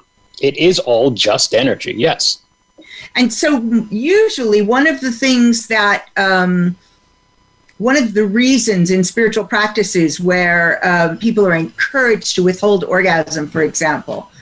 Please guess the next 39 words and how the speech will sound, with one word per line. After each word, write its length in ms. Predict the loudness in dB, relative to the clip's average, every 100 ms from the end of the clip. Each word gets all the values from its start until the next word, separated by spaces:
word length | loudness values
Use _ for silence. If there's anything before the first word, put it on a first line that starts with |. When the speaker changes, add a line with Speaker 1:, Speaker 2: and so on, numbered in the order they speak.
| -20 -20 _ _ _ -4
Speaker 2:
um, 540 | -2 0 -2 -4 -8 -14 _ _ _ _ _ _ _ _ _ _ _ _ _ _ _ _ _ -2
or 380 | 2 2 -2 -10 _ -8
actually 420 | -4 -2 0 -2 0
with, 320 | 0 0 -2
encouraged 600 | 0 0 0 0 0 -2
to 80 | 0
withhold 400 | 0 2 0 0
ejaculation, 880 | 0 -2 -2 -2 0 2 0 -4 -6
which 180 | -4 -2
is 120 | 0
not 200 | 0 0
withholding 460 | -2 0 0 0 0
orgasm, 580 | 0 2 0 0 -4
it's 220 | -6 -8 -10
withholding 520 | -2 0 0 -4 -10 _ _ _ _
the 80 | -12
physical 500 | -2 0 0 -2 -2
aspect 680 | -2 -2 -2 -4 -6 -6 -18 -8
of 100 | -2
orgasm. 720 | 0 0 0 -2 -4 -8 -12 _ -20 -20 -4
But 160 | -4 0
one 180 | 0
of 80 | 0
the 80 | 0
reasons 400 | 0 0 0 0
that 140 | 0
people 260 | 0 0 0
are 40 |
encouraged 440 | -2 -2 -2 -2 0
to 80 | 0
do 160 | 0
that 180 | 0 0
is 100 | 0
that 180 | -2 -2
because 360 | -4 0 2 0
it 160 | 0
builds 400 | -2 2 0 2
energy 400 | 0 0 0 -4
higher. 580 | -2 -2 0 0 -4